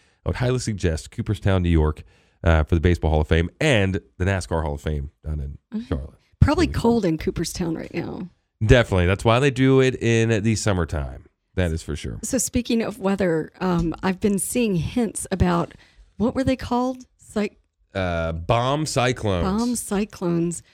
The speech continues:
Speaker 2: There's a system moving up the coast, and m-, one of the maps I looked at had the coverage area of the bad weather in Jefferson and Berkeley counties
Speaker 1: Mm-hmm.
Speaker 2: for the weekend. So,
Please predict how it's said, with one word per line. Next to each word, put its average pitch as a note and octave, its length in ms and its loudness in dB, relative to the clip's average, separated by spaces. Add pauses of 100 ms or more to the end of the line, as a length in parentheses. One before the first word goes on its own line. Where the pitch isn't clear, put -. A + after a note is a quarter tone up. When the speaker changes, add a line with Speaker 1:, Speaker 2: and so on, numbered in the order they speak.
(360)
Speaker 2:
There's A3 220 0
a A#3 60 2
system D4+ 600 0
moving B3+ 320 0
up G#3 220 -6
the G#3 100 -8
coast, E3+ 540 -8 (400)
and E3+ 400 0 (280)
m-, A#3 160 -2 (120)
one B3+ 140 2
of C#4+ 60 -4
the B3+ 60 -2
maps A#3 320 0
I A#3+ 120 0
looked A#3 260 -6
at A#3 320 -2 (400)
had A#3 280 0
the A3+ 80 2
coverage B3 680 -2
area A#3+ 600 0 (300)
of G3+ 160 -4
the G#3 60 0
bad G#3+ 420 -2
weather A3 400 -2 (360)
in A3+ 180 0
Jefferson A3 500 -4
and F#3+ 100 -4
Berkeley F#3 280 -10
counties A#3+ 440 -10
Speaker 1:
Mm-hmm. G#2 340 0
Speaker 2:
for D#3 120 -10
the A#3+ 80 -4
weekend. B3+ 400 -4
So, A3+ 180 -2